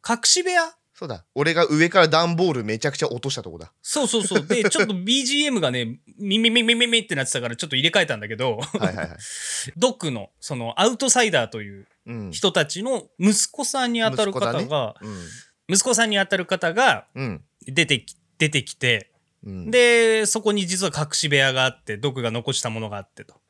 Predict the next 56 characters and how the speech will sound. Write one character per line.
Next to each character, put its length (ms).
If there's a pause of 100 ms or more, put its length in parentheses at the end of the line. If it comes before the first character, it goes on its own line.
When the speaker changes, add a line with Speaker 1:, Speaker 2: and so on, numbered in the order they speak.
(100)
Speaker 1:
親 220
が 80
残 220
し 100
た 80
も 100
の 80
が 100
あ 20
っ 80
て 100
と、 120 (500)
Speaker 2:
う 40
ん。 40
Speaker 1:
え 40
ー、 20
い 140
う 40
の 60
を 20
見 120
つ 80
け 100
た 100
と 100
こ 80
ろ 60
で 60
終 100
わ 60
っ 40
た 120
ん 60
で 60
す 80
け 100
ど 100
も、 380
え 500
ー 40
っ 120
と 120
で 100
す 140
ね、 600 (300)
ち 120
ょ 60
っ 100 (120)
と 100
僕、 680 (600)
ビ 140
ビ 100
っ 40
て 180
ま 120
す。 420